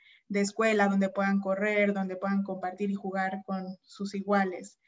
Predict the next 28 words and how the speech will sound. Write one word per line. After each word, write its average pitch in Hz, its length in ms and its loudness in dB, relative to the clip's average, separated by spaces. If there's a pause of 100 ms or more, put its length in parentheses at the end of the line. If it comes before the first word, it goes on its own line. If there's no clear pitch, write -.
(540)
Pero 214 160 4
al 214 100 4
mismo 240 360 4
tiempo, 233 420 4
entonces, 208 720 -2
eh, 190 380 0 (640)
tú, 240 560 2
eh, - 200 -10
que 214 80 -4
estás 214 300 -2
inmersa 220 420 4
en 202 80 2
el 190 140 2
ámbito 202 260 0
educativo, 196 560 0
notas 208 500 -2
que 202 380 -4
las 196 280 -4
angustias 202 760 -2
de 196 100 -2
contagio 202 800 -2 (800)
por 208 280 2
padres, 226 520 6
madres, 220 760 4 (240)
familiares, 202 720 4
incluso 208 420 0
profesores, 214 680 -4
podríamos 202 760 0